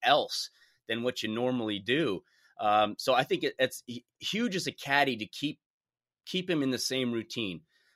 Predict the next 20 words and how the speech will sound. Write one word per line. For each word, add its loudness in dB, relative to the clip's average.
Um, 0
the -2
best 4
guy 6
at 0
that, 4
it -4
was -4
Tiger. -2
Tiger's, 0
I 0
mean, -2
he -4
prepared 0
the -2
exact -2
same -4
way -2
every 0
single -6